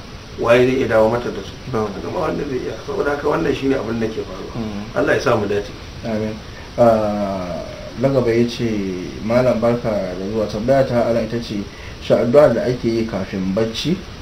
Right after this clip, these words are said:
Speaker 2: shin surori kafa nawa nawa ake karantawa?" Na gode, daga Ibrahim Mansur Funtuwa.
Speaker 1: Eh, karanci ana karanta Falaki uku, Nasu uku, sannan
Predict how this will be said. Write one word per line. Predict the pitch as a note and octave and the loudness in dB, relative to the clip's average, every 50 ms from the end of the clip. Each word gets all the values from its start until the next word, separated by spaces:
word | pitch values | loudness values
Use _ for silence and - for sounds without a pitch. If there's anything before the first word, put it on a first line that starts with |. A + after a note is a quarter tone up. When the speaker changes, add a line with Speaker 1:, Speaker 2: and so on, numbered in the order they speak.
| - - - - - - | -16 -16 -16 -16 -14 -10
Speaker 2:
shin | - - B2 A#2 A2+ | -4 -2 0 0 0
surori | - C3+ C3 C3 C3 C3 C3 C3 C3 B2+ | 4 6 8 8 10 10 8 8 6 6
kafa | B2+ - C#3+ C#3+ - B2 A2 G#2 G2+ G#2 | 6 4 2 4 4 4 4 4 4 2
nawa | G#2 A2 A#2+ A#2 A2+ | 2 2 2 4 4
nawa | A2 A2+ A2 G#2 - G#2 | 4 4 2 2 0 -2
ake | A2 - - - G#2 F#2+ F#2 - | -4 -6 -4 -2 -2 -2 -2 -2
karantawa?" | - A2+ G#2+ G2+ G2 - - G#2+ F#2+ F#2 F2+ F2+ E2+ - - G#2+ | -2 0 0 0 -2 -2 -2 -2 -2 -2 -2 -4 -4 -4 -6 -6
Na | G#2+ A2 A2+ | -2 -2 0
gode, | A2+ A2+ A#2+ A#2+ A#2+ A#2+ A2 G#2+ G#2+ G#2 G#2 G#2 G#2+ - - - - - - - - - - | 0 2 4 4 4 4 2 0 0 0 -2 -2 -4 -6 -12 -14 -16 -14 -14 -14 -14 -8 -2
daga | - G#2 G2+ C#3 - | 0 0 2 2 0
Ibrahim | G#2+ G2 G2 A2 G#2+ A2+ A#2 A#2 A2+ A#2 A2 G#2+ G#2 G2 G2 | 0 0 0 4 6 8 8 6 6 2 0 0 2 2 2
Mansur | F#2+ F#2+ F#2+ - - A#2 A2+ G#2+ - | 0 -2 -4 -4 -2 -2 -2 -2 -2
Funtuwa. | - F2+ F2 E2+ - - A2 G2+ F#2 - - - - - - - - - - - - C3+ | -4 -6 -6 -6 -4 -2 -2 -2 -2 -4 -8 -12 -14 -16 -14 -14 -14 -14 -14 -6 4 8
Speaker 1:
Eh, | C3+ C#3 C#3+ | 8 8 8
karanci | - E3 E3 F3 E3+ E3+ E3 - E3 D#3+ | 6 4 6 6 6 4 2 2 2 2
ana | - E3+ - - - | 4 6 6 4 4
karanta | - B2+ A#2+ A#2+ A#2 - B2+ - | 4 4 4 4 2 0 -4 -6
Falaki | - - A2+ A#2+ A#2 - B2 B2 | -2 0 0 0 0 -2 -4 -6
uku, | - A#2+ - - B2 A2 G#2+ - - - - - - - - - - - - - - - - - - | -6 -6 -8 -8 -10 -10 -10 -10 -8 -8 -8 -8 -12 -16 -16 -16 -16 -14 -14 -14 -14 -14 -14 -10 -4
Nasu | G#2 A2 A#2+ - - - - | 0 2 2 2 0 -2 -6
uku, | - A#2+ - - A#2+ G#2 G#2 - - - | -8 -8 -8 -8 -8 -8 -8 -10 -12 -10
sannan | - G2+ G2+ A2 A2 | -8 -6 -2 -2 -2